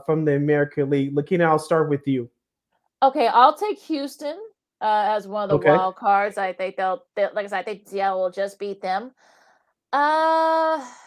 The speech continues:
Speaker 2: you know, I'll say Toronto as my second wild card team. Y'all know how much I
Speaker 1: Okay.
Speaker 2: love that Toronto squad. And I'll say the Rays. I think the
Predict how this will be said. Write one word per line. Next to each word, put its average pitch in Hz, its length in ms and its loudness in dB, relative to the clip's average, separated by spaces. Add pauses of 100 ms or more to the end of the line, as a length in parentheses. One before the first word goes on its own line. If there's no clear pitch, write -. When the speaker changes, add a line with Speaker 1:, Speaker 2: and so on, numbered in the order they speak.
(140)
Speaker 2:
you 240 120 -8
know, 302 420 -6
I'll 262 200 0
say 285 420 -2
Toronto 247 800 -2 (840)
as 196 220 0
my 196 100 -2
second 208 200 -8
wild 208 180 0
card 202 180 -2
team. 214 140 -8
Y'all 202 160 -2
know 208 100 -2
how 196 80 0
much 208 160 -4
I 214 60 -2
Speaker 1:
Okay. 196 100 -2
Speaker 2:
love 208 100 -2
that 202 140 -4
Toronto 196 400 -4
squad. 214 640 -4 (580)
And 240 260 0
I'll 311 140 0
say 440 160 -6
the 415 120 -6
Rays. 330 460 -6
I 233 120 -2
think 254 220 0
the 226 120 -4